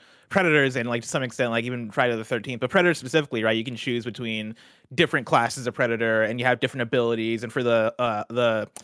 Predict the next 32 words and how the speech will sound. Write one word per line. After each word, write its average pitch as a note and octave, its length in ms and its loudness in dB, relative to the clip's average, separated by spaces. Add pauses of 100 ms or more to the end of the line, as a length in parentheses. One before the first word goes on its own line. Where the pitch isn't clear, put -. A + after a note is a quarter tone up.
fire D#3+ 260 4
team, B2+ 220 -6
you A#2+ 100 0
have B2 160 2
different B2+ 280 -4
guns B2 320 0
and A2+ 100 -8
different, A#2 440 -4
uh, A2 160 0
perks B2 340 -2
and B2 60 -10
different A2+ 180 -8
stuff A#2+ 160 -4
that A#2 80 -4
you G#2+ 80 -6
can A2 120 -6
equip B2 320 -2 (320)
that'll C#3+ 180 2
make C#3 220 2
each C3 240 -6
match A#2+ 280 -2
feel B2 180 -2
different, A#2 280 -2
along B2+ 280 2
with A#2+ 140 -2
different A#2 240 -4
maps A2 240 0
and G#2 60 -16
different A2 200 -10
things G#2+ 180 -8
like A2+ 200 -2
that. A2 260 0